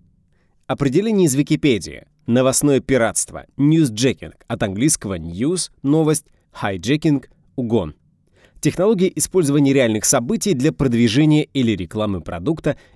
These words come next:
или бренда. Целью ньюсджекинга является интеграция бренда в новости о значимых событиях. Вы, конечно, регулярно встречаете такие посты у себя в лентах.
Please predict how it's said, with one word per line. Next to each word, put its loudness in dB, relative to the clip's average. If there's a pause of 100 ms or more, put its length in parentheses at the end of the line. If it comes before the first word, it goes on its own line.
или 2
бренда. -8 (320)
Целью 2
ньюсджекинга 2
является 0
интеграция 0
бренда 0
в -4
новости 0
о -4
значимых 0
событиях. -6 (400)
Вы, -2
конечно, 2
регулярно 2
встречаете -2
такие -2
посты -6
у -4
себя -8
в -14
лентах. -18